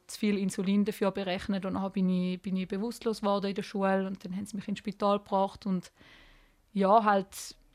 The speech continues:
dort haben sie mir gesagt, wenn es noch dreißig Minuten länger gegangen wäre, dann hättest du es wahrscheinlich nicht überlebt.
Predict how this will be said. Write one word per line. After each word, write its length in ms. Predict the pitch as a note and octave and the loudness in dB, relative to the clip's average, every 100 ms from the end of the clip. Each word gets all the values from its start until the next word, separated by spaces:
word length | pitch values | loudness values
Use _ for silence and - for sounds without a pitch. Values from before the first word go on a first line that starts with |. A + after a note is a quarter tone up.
| - | -18
dort 320 | G#3+ A3 G#3 | -6 0 0
haben 180 | G#3 G3+ | 2 0
sie 80 | G3 | 0
mir 80 | G3 | -2
gesagt, 360 | - G3 G3 G3 | 0 0 0 2
wenn 140 | F#3+ | 0
es 120 | - | 2
noch 180 | G3+ F#3+ | 0 0
dreißig 460 | G3+ G#3 - - - | 2 -2 -2 -14 0
Minuten 420 | G#3 G#3 G3+ G3+ | 4 4 4 4
länger 260 | G3+ G#3 G3+ | 4 4 2
gegangen 400 | - G3 G3+ G3 | 2 2 2 2
wäre, 160 | G3 | 2
dann 180 | G3+ G3+ | 2 0
hättest 240 | G3 G3+ | 0 -2
du 40 | - | -4
es 60 | |
wahrscheinlich 300 | G3+ G3 G3+ F#3+ | -4 0 2 2
nicht 140 | G#3 | 0
überlebt. 540 | A3 A3 G#3+ - - | 0 2 2 -2 -10